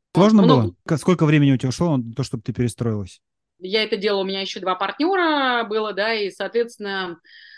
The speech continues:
Speaker 2: чтобы мы перенастроились, да, вообще, то есть, э, быть,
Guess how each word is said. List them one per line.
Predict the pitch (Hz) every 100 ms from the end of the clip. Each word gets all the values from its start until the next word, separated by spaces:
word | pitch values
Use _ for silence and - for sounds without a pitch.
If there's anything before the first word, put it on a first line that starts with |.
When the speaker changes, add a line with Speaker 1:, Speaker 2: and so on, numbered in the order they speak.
| _
Speaker 2:
чтобы | - 240 226
мы | 233 233
перенастроились, | 233 214 208 208 - 233 226 214 190 175
да, | 170 190
вообще, | 185 - 214
то | 190
есть, | 165 - -
э, | 175 165 156 160 _ _
быть, | 165 202 220 -